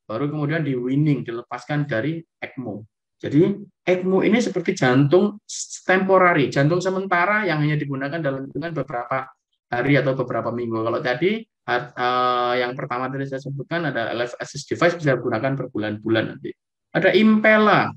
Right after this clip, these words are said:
yang digunakan untuk nyedot darah dari ventricle kiri, eh, yang B ini.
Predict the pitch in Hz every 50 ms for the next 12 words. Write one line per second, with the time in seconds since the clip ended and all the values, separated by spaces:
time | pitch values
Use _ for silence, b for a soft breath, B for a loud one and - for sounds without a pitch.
0 | - _ _ - 123 123 123 131 131 135 131 135 147 156 - 156 160 151 - -
1 | 165 160 - - 170 165 151 151 143 123 135 135 127 131 139 139 139 - 131 -
2 | - 143 139 135 110 104 104 _ _ _ _ _ _ _ 104 107 110 117 117 113
3 | - 131 123 120 113 110 110 107 104 101